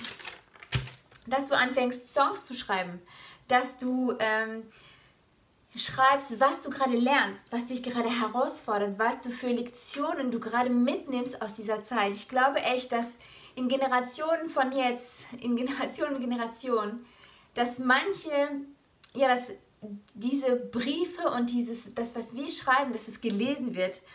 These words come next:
und dass es helfen wird. Vielleicht machst du neue, neue Entdeckungen über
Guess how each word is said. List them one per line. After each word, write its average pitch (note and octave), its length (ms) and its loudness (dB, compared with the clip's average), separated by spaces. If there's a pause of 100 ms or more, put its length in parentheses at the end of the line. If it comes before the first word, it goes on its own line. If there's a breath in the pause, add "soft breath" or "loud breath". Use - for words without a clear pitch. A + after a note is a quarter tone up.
(320 loud breath)
und A3+ 100 -2
dass A#3 160 2
es - 180 -4
helfen B3 300 -2
wird. G#3 140 2
Vielleicht B3 340 2 (500 loud breath)
machst C4+ 300 2
du C4 40 -2
neue, C4+ 460 2 (420)
neue B3+ 640 2
Entdeckungen C4 640 2
über A3 480 4